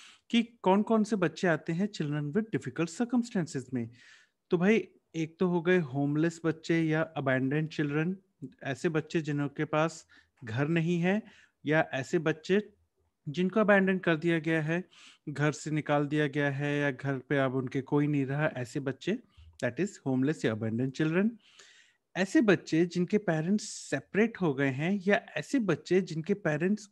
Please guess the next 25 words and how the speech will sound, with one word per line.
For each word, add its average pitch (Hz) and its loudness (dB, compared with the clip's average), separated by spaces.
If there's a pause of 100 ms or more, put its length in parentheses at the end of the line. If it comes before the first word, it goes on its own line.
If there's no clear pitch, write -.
उनका 160 -2
ख्याल 143 0
नहीं 147 4
रख 151 -4
सकते 135 -6
हैं, 180 -2 (640)
वो 156 4
भी 233 2 (220)
children 147 0
with 208 2 (100)
difficult 151 -4
circumstances 131 -6
में 208 0
आएंगे। 151 0 (520)
पर 269 6
ये 302 8
children 214 2
with 262 4
difficult 226 0
circumstances 233 -2
हम 240 4
पढ़ 170 2
क्यों 135 -4
रहे 117 -8
हैं? 135 -14